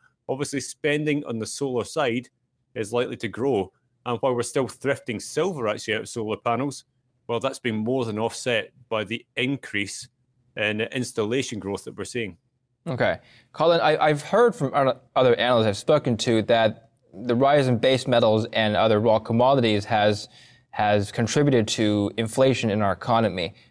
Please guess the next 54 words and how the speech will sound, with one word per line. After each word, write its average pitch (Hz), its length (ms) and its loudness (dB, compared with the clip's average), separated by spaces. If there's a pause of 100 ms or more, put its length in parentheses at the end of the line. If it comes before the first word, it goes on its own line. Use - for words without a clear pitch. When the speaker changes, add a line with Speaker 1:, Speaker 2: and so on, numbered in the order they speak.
(120)
Speaker 2:
And, 117 100 -2
and 127 220 0
I 131 120 2
can't 143 240 0
help 135 180 2
but 117 80 2
wonder 113 280 4
if 104 160 2
this 120 180 0
is 107 100 0
a 98 60 0
chicken 120 340 0
and 101 120 0
egg 110 180 0
problem. 92 240 -2
Which 120 140 0
comes 127 220 -2
first, 131 240 2
the 104 80 -6
chicken 127 320 0
or 110 100 2
the 98 160 0
egg? 101 300 2 (200)
So - 100 2
which 156 180 4
comes 156 260 0
first, 131 400 2 (140)
the 123 100 4
rise 143 320 6
in 127 100 0
base 143 300 2
metals 147 300 6
and 117 100 2
raw 127 160 6
commodity 131 460 4
input 156 280 2
prices, 165 480 4
or 117 340 4 (600)
aggregate 127 380 2
inflation 117 500 2
as 95 100 -2
a 92 60 -4
whole? 104 320 2 (360)
Which 120 220 0
drives 113 340 4
which? 110 160 2
Speaker 1:
Well, 131 200 0 (540)
<laughs> - 520 -20
yeah, 131 180 0
it's 117 120 -4
interesting. 131 360 -4 (120)
I - 60 -6
suppose 151 240 -2
the, 139 200 0